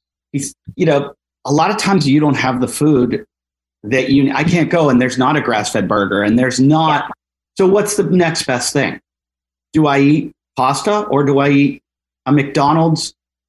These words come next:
Speaker 1: hamburger without the bread on it? And, you know, what is
Speaker 2: No sauce, no
Speaker 1: and
Speaker 2: sugar sauce.
Speaker 1: Right. So,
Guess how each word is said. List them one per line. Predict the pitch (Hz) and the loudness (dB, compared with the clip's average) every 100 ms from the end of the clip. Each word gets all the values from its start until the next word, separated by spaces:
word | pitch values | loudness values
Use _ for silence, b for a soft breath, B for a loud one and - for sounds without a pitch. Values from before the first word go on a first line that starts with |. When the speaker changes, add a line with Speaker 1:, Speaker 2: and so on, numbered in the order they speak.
| _ - | _ -6
Speaker 1:
hamburger | 170 208 190 135 127 131 | -2 0 0 0 0 0
without | 123 120 123 143 - | 0 0 0 -2 -2
the | |
bread | 143 135 147 196 | 0 2 0 0
on | 151 107 107 | 0 0 0
it? | 110 - - _ _ _ _ _ | 0 -2 -4 _ _ _ _ _
And, | 143 143 143 147 151 | -2 2 2 2 2
you | 156 | 2
know, | |
what | 139 139 208 | 4 4 4
is | 208 175 165 160 247 - - | 4 4 2 0 -2 -4 -4
Speaker 2:
No | |
sauce, | 240 185 208 - - - _ | -2 0 -2 -2 -4 -6 _
no | 220 226 | -2 0
Speaker 1:
and | 233 | 0
Speaker 2:
sugar | 160 262 - | 0 -2 -4
sauce. | - 185 175 | -4 0 2
Speaker 1:
Right. | 247 240 - _ | 2 0 -4 _
So, | 175 165 165 | 0 0 -2